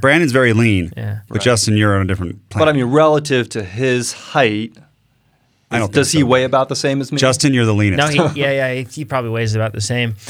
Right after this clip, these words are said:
Speaker 2: Um,
Speaker 1: Yeah,
Speaker 2: so
Speaker 1: he's
Speaker 2: when
Speaker 1: just
Speaker 2: did you,
Speaker 1: shorter.
Speaker 2: when did you transition then? Did you transition from running to Xterra to, like, I, I guess, to mountain biking because of injury? 'Cause that's a common
Speaker 3: Exactly.
Speaker 2: story
Speaker 3: Yep, that's
Speaker 2: that we
Speaker 3: it.
Speaker 2: hear.
Speaker 3: I
Speaker 2: Yeah.
Speaker 3: started cross training in college and, uh, introduced to the sport by a teammate of mine. He's like, "Hey,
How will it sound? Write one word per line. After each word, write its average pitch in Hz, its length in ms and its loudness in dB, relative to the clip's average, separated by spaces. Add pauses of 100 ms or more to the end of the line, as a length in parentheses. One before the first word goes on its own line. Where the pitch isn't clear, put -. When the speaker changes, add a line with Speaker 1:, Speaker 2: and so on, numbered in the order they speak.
(300)
Speaker 2:
Um, 151 300 0
Speaker 1:
Yeah, 95 180 -2
Speaker 2:
so - 180 0
Speaker 1:
he's 185 40 -4
Speaker 2:
when 214 100 2
Speaker 1:
just - 0 -
Speaker 2:
did 233 120 -2
you, 117 120 0
Speaker 1:
shorter. 87 200 -8
Speaker 2:
when 180 180 -2
did 190 60 -4
you 202 100 -4
transition 170 640 -4
then? 131 160 -2
Did 127 160 -6
you 131 80 -4
transition 151 500 -4
from 127 200 -6
running 127 400 -6 (220)
to 131 500 -4
Xterra 123 720 -2
to, 127 100 -4
like, 113 260 -2
I, 117 200 -4
I 127 80 -2
guess, 117 200 -2
to 127 220 -4
mountain 120 340 -2
biking 160 360 -4
because 127 300 -4
of 151 100 -6
injury? 180 380 -4
'Cause 143 180 -8
that's 160 180 -2
a 135 40 -6
common 135 180 -2 (100)
Speaker 3:
Exactly. 127 240 0
Speaker 2:
story 104 380 -6
Speaker 3:
Yep, 123 260 -2
that's 117 220 -6
Speaker 2:
that 143 220 0
we 104 40 -4
Speaker 3:
it. 107 40 -4
Speaker 2:
hear. 110 80 -10
Speaker 3:
I 110 80 -8
Speaker 2:
Yeah. 113 80 -4
Speaker 3:
started 120 240 0
cross 127 300 0
training 113 420 -4
in 107 100 -8
college 110 680 -6
and, 101 400 -10
uh, 101 500 -10
introduced 123 440 -2
to 117 60 -4
the 107 80 -6
sport 123 340 0
by 110 240 0
a 104 80 -6
teammate 135 400 -2
of 110 80 -4
mine. 110 160 -2
He's 117 100 -4
like, 113 140 -2
"Hey, 131 260 -2